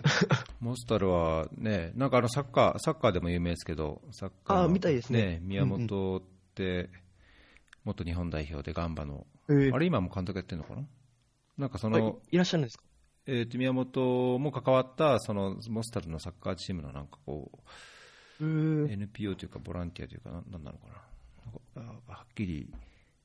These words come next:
Speaker 2: ちょっと準備してないから、
Speaker 1: うん。
Speaker 2: はっきりわか-、わかんないですけど。
Speaker 1: いやいや。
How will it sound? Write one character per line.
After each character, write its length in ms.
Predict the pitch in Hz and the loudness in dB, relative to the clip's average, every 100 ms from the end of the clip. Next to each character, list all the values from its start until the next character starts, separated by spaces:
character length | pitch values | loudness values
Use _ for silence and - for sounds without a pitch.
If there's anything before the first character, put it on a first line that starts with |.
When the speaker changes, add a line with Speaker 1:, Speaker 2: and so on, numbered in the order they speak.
| _ - - - - | _ -20 -20 -20 -16
Speaker 2:
ち 80 | - | -4
ょ 60 | 139 | 0
っ 20 | |
と 60 | |
準 140 | 117 98 | 2 2
備 100 | 80 | 0
し 80 | - | -4
て 80 | |
な 80 | 76 | -6
い 40 | 76 | -6
か 120 | - | -8
ら、 80 | 71 | -10
Speaker 1:
う 40 | |
ん。 20 | |
Speaker 2:
は 120 | 73 - | -12 -12
っ 40 | |
き 120 | - 90 | -6 -4
り 60 | |
わ 100 | 76 | -4
か-、 120 | - - - - | -8 -14 -16 -12
わ 100 | 87 | -10
か 80 | 85 | -8
ん 60 | 82 | -8
な 60 | |
い 20 | |
で 20 | 73 | -8
す 80 | |
け 80 | - | -8
ど。 80 | 73 73 85 90 - - _ - - 165 - - - | -2 -2 -2 -6 -10 -18 _ -16 -10 -10 -10 -10 2
Speaker 1:
い 40 | 175 | 4
や 180 | 156 | 6
い 40 | |
や。 60 | 123 | 4